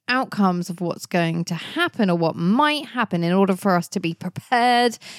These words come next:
and protect ourselves. And if the brain gets carried away, this is where anxious thoughts are created.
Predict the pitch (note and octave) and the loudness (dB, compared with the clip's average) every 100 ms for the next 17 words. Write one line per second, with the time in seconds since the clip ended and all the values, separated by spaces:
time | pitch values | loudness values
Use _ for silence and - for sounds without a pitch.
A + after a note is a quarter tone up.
0 | - D#3+ F3+ - D4 - G#3+ F#3 D#3+ E3+ | -10 -2 -2 0 -4 -4 0 0 2 -2
1 | D#3 D#3 F3 - - - - A#3 - D#4+ | 0 -2 -6 -14 -20 -16 -6 -4 -2 -2
2 | - F4 C#4+ D4 C#4 C4 B3+ - - - | -2 -2 2 2 2 2 0 0 -14 -12
3 | B3+ C4 A#3+ A3 A#3+ G3 D3+ - D#3 E3 | -6 0 4 4 4 0 -4 -6 -10 -12
4 | _ _ _ _ _ _ _ _ G#3+ C#4 | _ _ _ _ _ _ _ _ 0 0
5 | - D4+ - B3 A3+ A3 G#3 - G3+ - | 4 0 2 0 2 0 -2 0 0 0
6 | - G3 D#3+ - F#3 - F3 D3+ D#3 - | 0 2 2 0 -2 0 0 0 0 -4
7 | - F#3 | -8 -8